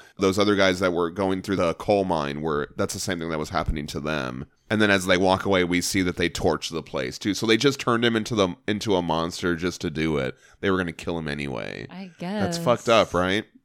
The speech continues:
Speaker 2: I mean, everything about <laughs> this is fucked up.
Speaker 1: And Yosef walks out, and he's like, "Look at that. Not one cloud. When I first came to the service, I was restricted to the sub-basement level. Six years and seven months before,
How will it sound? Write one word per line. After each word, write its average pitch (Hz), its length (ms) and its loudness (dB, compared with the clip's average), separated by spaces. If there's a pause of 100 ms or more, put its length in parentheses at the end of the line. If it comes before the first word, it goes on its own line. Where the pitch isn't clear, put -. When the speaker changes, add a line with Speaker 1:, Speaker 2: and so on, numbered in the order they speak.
(220)
Speaker 2:
I 175 140 -16
mean, 185 540 -8
everything 208 420 -4
about 180 200 -4
<laughs> - 80 -20
this 156 240 -14
is 175 140 -8
fucked - 500 -10
up. - 80 -12 (640)
Speaker 1:
And 110 360 6
Yosef 110 400 2 (120)
walks 104 380 4
out, 101 220 6
and 98 100 -4
he's 98 220 -4
like, 92 240 0
"Look 156 160 0
at 139 140 0
that. 71 400 -2 (520)
Not 113 220 2
one 120 240 2
cloud. 62 640 -2 (280)
When 107 120 2
I 104 80 4
first 139 280 2
came 120 260 0
to 117 200 0
the 92 120 0
service, 85 840 0 (260)
I 98 80 -2
was 101 220 0
restricted 113 400 -4
to 101 120 -4
the 90 120 -2
sub-basement 92 840 0
level. 62 540 -6 (160)
Six - 340 -2
years 117 300 6
and 98 100 -6
seven 110 300 2
months 101 260 -2
before, 90 680 0